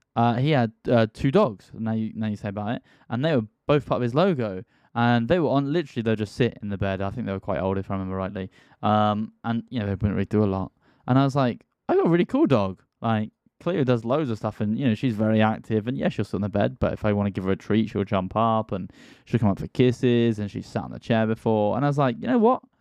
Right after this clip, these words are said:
You know, I'll, I'll, what's the harm?" And that was, if we go back to the branding episode a few, few, um, weeks ago, that was a key point in my branding. I was like, "I am gonna include my dog," which obviously everyone knows who, well, not everyone, but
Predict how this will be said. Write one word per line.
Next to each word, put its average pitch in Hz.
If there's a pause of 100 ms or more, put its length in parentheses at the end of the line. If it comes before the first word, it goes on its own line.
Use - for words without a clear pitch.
(420)
You 185
know, 127
I'll, 120
I'll, 160 (600)
what's 135
the 127
harm?" 110
And 110
that 202
was, 147
if 131
we 131
go 127
back 113
to 110
the -
branding 113
episode 104
a 104
few, 101
few, 95 (380)
um, 98
weeks 110
ago, 98 (540)
that 139
was 190
a -
key 139
point 135
in 104
my 101
branding. 101
I -
was 117
like, 107 (160)
"I 135
am 175
gonna 180
include 104 (400)
my 104
dog," 98 (580)
which - (200)
obviously 131
everyone 127
knows 110
who, 98
well, 104
not 92
everyone, 101 (220)
but 110